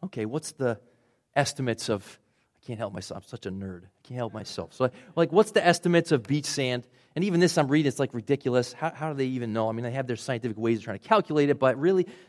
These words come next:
seven point five sextillion sand grains. That's a seventy-five followed by seventeen zeros. That's how many grains of sand supposedly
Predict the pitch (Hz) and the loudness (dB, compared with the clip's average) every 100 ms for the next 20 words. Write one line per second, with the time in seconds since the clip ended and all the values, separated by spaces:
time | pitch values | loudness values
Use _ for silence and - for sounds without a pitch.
0 | - - 226 220 - 202 165 - 175 170 | -4 4 6 4 4 2 6 8 8 6
1 | - - 214 - - 180 170 160 156 - | 4 2 0 0 2 4 4 2 0 -6
2 | _ _ _ - 165 156 151 117 143 104 | _ _ _ -2 2 2 2 4 4 4
3 | 120 117 110 196 202 175 - 165 156 151 | 0 -2 0 2 2 4 6 6 4 2
4 | 147 151 135 131 117 - 165 156 - 143 | 0 2 4 4 2 0 0 0 -2 -4
5 | 127 101 135 120 98 117 127 - 151 143 | -4 -2 0 0 -2 -4 -4 -2 -4 -4
6 | 113 131 135 120 - 143 135 120 _ _ | -4 -4 -4 -6 -8 -6 -4 -8 _ _
7 | _ _ _ - 160 135 127 135 127 | _ _ _ 6 6 6 4 4 2